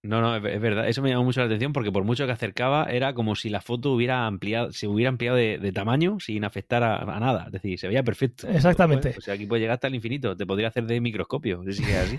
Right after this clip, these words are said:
Speaker 2: <laughs> Eso parece, eso parece. Y es algo que también comenté en su artículo, que esto se ve muchísimo, lo que pasa es que en dos pasos en C S I.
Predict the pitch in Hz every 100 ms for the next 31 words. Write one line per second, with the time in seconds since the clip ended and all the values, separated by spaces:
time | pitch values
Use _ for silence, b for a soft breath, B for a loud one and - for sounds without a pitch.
0 | 147 - 156 175 165 180 135 139 165 170
1 | 151 123 - B B B B 196 165 160
2 | - _ - 180 180 196 190 180 175 -
3 | _ _ _ _ _ - 175 175 180 165
4 | 180 175 - 196 170 147 151 170 170 165
5 | 160 - 170 170 175 151 151 143 175 156
6 | 143 180 160 190 180 185 143 123 147 139
7 | 165